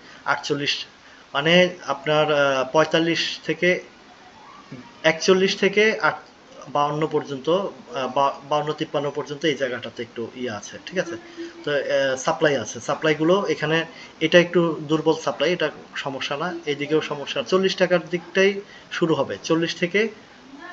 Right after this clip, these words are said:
একদম পঞ্চাশ পর্যন্ত এদিকে একটু সাপ্লাইয়ের ইয়ে থাকবে, চাপ থাকবে, মানে সেল প্রেশার থাকবে। আর এটা যদি, আহ, পার্টিসিপেন্ট ওইরকম থাকে, যেমন এই যে দেখেন এখনো ডাউনের দিকে আছে, এখানে হয়তো ঘুরে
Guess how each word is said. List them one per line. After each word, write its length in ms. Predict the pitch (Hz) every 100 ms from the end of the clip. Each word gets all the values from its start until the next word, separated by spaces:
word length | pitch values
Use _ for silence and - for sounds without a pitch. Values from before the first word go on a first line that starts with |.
| -
একদম 360 | 147 139 147 160 -
পঞ্চাশ 360 | 160 151 151
পর্যন্ত 320 | - 147 151 156
এদিকে 460 | 135 135 135 131 -
একটু 240 | 233 - 131
সাপ্লাইয়ের 680 | - 135 143 139 - - 139
ইয়ে 160 | 135
থাকবে, 360 | 135 143 110 110 -
চাপ 220 | 165 -
থাকবে, 240 | 131 101
মানে 280 | 107 147 147 - - -
সেল 140 | 160
প্রেশার 280 | 160 151 156 -
থাকবে। 240 | 110 107 - - - -
আর 140 | 175
এটা 160 | 196 190
যদি, 420 | 185 180 190 185 165 - - - - -
আহ, 340 | 143 135 131 - - - - - -
পার্টিসিপেন্ট 520 | 160 160 165 175 175
ওইরকম 340 | 175 165 170 160
থাকে, 300 | 160 - 131
যেমন 320 | 156 180 196
এই 80 | 170
যে 120 | 151
দেখেন 220 | 151 151
এখনো 340 | 151 170 180 156 139
ডাউনের 360 | 151 156 156 156
দিকে 180 | 135 127
আছে, 220 | 110 117 107 - - - - 160
এখানে 300 | 170 190 190
হয়তো 360 | 180 185 170 139
ঘুরে 240 | 160